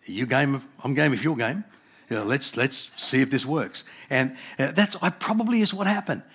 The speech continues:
And the guy got healed. Now, whoa. "Whew, I like this," you know?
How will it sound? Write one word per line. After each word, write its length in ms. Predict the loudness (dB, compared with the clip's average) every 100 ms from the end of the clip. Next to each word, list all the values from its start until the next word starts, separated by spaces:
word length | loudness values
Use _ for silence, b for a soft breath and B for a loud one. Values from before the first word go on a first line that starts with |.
| B B B
And 100 | -4
the 80 | -2
guy 180 | 0 -2
got 200 | -2 -2
healed. 340 | 0 -2 -2
Now, 120 | -10 -12 -20 -14
whoa. 140 | -8 -8 -8 -16 -20 -8 -6 -6 -12 -20 -12 -6 -4 -6 B B B -20 0
"Whew, 260 | 4 6 4 -2 -4 -2 -4 -4 B B B
I 120 | 2
like 480 | 4 4 6 4 4
this," 400 | 2 2 2 0
you 100 | 2
know? 200 | 4 2